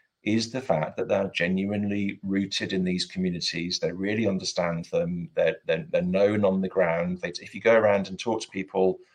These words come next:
in the sector or watch them at work, you'll see them out on the street talking to people who they know socially. And we know from other research we've done at pinf that actually that's massively important to people in terms of whether they trust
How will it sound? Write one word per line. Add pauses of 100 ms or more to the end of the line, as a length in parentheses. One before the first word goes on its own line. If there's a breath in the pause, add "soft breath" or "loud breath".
(280 soft breath)
in
the
sector
or
watch
them
at
work, (420)
you'll
see
them (300)
out
on
the
street
talking
to
people
who
they
know
socially. (1040 loud breath)
And
we
know
from
other
research
we've
done
at
pinf
that
actually
that's (100)
massively (220)
important
to
people
in
terms
of
whether
they
trust